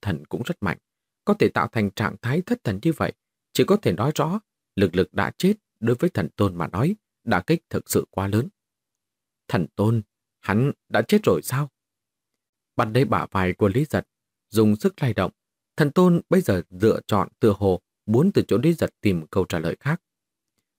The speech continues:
"Đúng vậy, ta tận mắt nhìn thấy đấy." "Không, không có khả năng. Đối với thực lực của hắn, đấu thần đại lục căn bản không có khả năng có người giết được. Gạt ta, Lý Giật, người tại sao phải gạt ta?" "Kỳ thật,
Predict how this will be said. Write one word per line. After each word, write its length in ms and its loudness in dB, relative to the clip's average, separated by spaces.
"Đúng 220 2
vậy, 200 -2
ta 80 0
tận 180 -2
mắt 200 -4
nhìn 180 0
thấy 160 -2
đấy." 180 -4
"Không, 280 -2
không 180 0
có 100 -2
khả 200 -4
năng. 220 -4
Đối 160 4
với 140 0
thực 220 -2
lực 140 -2
của 100 0
hắn, 300 -2
đấu 140 2
thần 180 -2
đại 100 -2
lục 200 0
căn 200 -2
bản 300 -2
không 180 -2
có 100 -2
khả 200 -4
năng 260 -4
có 120 -4
người 160 0
giết 220 -2
được. 240 2
Gạt 300 -2
ta, 200 -2
Lý 240 2
Giật, 120 2
người 200 4
tại 140 2
sao 140 -2
phải 180 0
gạt 200 -2
ta?" 220 -2
"Kỳ 140 4
thật, 200 -2